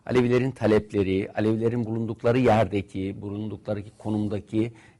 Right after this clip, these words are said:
diğerleri ile ilgili, e, iletişiminde, e, izleme fırsatımız oluyor. Bunlardan bir tanesi de Datça'da idi. E, Datça'da, e, Hacı Bektaş Veli Anadolu Kültür Vakfı,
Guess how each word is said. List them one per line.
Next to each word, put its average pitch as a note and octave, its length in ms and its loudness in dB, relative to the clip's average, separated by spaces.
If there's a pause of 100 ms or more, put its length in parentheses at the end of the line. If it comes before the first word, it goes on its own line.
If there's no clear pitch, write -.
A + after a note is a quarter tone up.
(400)
diğerleri G#2+ 640 6
ile F#2+ 280 -4
ilgili, F#2 600 -6
e, F#2 240 -4
iletişiminde, F#2+ 960 -4
e, F2+ 480 -10
izleme G#2 440 -4
fırsatımız F2 540 -16
oluyor. E2+ 420 -12 (600)
Bunlardan G3+ 380 4
bir F3+ 40 -4
tanesi B2 320 0
de E3+ 160 2
Datça'da A2 460 2
idi. G2 480 -6
E, G#2 360 2
Datça'da, A#2+ 640 4
e, G2+ 220 -2
Hacı G#2 460 -6
Bektaş G#2+ 400 0
Veli G#2 240 0
Anadolu G#2 320 -2
Kültür F#2+ 260 -8
Vakfı, G#2 520 -2